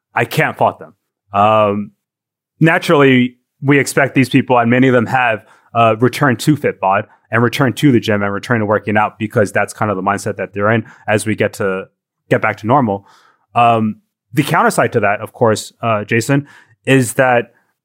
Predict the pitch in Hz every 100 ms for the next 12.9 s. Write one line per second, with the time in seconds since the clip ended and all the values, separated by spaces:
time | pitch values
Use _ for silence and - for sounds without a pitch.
0 | _ - 143 147 123 113 - 156 135 120
1 | 98 90 - - - 151 143 107 113 143
2 | 160 123 113 113 104 101 - _ _ _
3 | - 151 117 127 131 139 135 - 127 143
4 | - 131 117 113 113 _ _ - 135 165
5 | 160 131 - 117 - 131 127 113 117 -
6 | 123 120 117 - 107 101 98 92 87 82
7 | 82 - _ _ _ _ - 123 - 135
8 | 139 151 143 120 127 120 - 110 107 104
9 | - 117 113 139 143 143 120 - - 113
10 | - 156 165 110 120 170 143 117 104 95
11 | 98 - - _ _ - 127 - 123 -
12 | 117 110 117 117 113 120 110 104 107